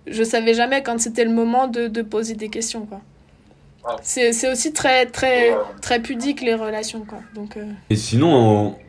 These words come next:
Speaker 3: en revenant un petit peu à ton stage, euh, concrètement, euh, quels sont les résultats de ton, ton travail ?
Speaker 1: Alors, euh, sur la première partie, euh, plutôt phyto-écologique, qui, euh, qui visait à identifier l'espèce de carapa,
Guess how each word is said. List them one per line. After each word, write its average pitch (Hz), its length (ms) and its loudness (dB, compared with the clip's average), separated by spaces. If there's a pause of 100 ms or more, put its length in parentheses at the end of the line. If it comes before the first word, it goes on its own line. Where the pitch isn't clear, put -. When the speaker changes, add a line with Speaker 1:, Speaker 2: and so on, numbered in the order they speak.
Speaker 3:
en 101 120 0
revenant 107 380 4
un 110 80 4
petit 98 160 -4
peu 104 260 6
à 92 240 4
ton 92 160 -4
stage, 113 400 4
euh, 90 120 2
concrètement, 92 580 -2
euh, 90 140 0
quels 95 160 0
sont 113 160 2
les 101 80 4
résultats 92 340 2
de - 60 -6
ton, 85 440 -4
ton 90 100 -6
travail ? 82 320 -6 (580)
Speaker 1:
Alors, 240 280 2
euh, 240 240 2
sur 262 240 -4
la 262 100 8
première 277 440 -2
partie, 285 600 0
euh, 262 60 2
plutôt 254 360 -6
phyto-écologique, 262 1080 -6
qui, 233 420 -6
euh, 214 520 -4
qui - 180 -12
visait 226 320 -2
à 233 220 6
identifier 240 680 -4
l'espèce 247 420 0
de 233 120 -6
carapa, 226 560 0